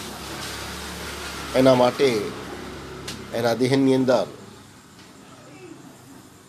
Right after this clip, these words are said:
સ્તન ગ્રંથિઓ જોવા મળે છે, જેમાંથી દૂધનો સ્ત્રાવ થાય છે પ્રસૂતિ બાદ. એ ઉપરાંત સ્નિગ્ધ ગ્રંથિ પણ જોવા મળે છે, પર-, પ્રસ્વેદ ગ્રંથિ પણ આવેલી હોય છે. આવી ગ્રંથિઓ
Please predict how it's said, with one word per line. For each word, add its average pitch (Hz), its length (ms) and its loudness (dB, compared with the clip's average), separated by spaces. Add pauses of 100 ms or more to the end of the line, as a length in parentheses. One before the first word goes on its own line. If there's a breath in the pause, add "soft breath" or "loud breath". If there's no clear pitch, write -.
(840)
સ્તન 165 340 6
ગ્રંથિઓ 127 460 2
જોવા 107 280 -2
મળે 101 220 -6
છે, - 180 -8
જેમાંથી 120 520 0
દૂધનો 117 380 2
સ્ત્રાવ 104 340 2
થાય 98 180 -2
છે 135 100 0
પ્રસૂતિ 101 500 -6
બાદ. 87 180 -10 (500 loud breath)
એ 180 80 8
ઉપરાંત 165 420 8
સ્નિગ્ધ 139 500 2
ગ્રંથિ 135 360 0
પણ 135 200 0
જોવા 127 300 4
મળે 127 220 2
છે, 127 280 -6
પર-, 113 180 0
પ્રસ્વેદ 123 600 4
ગ્રંથિ 120 340 -2
પણ 120 180 0
આવેલી 117 320 -2
હોય 110 220 -2
છે. - 140 -14 (1200 soft breath)
આવી 185 200 6
ગ્રંથિઓ 151 640 4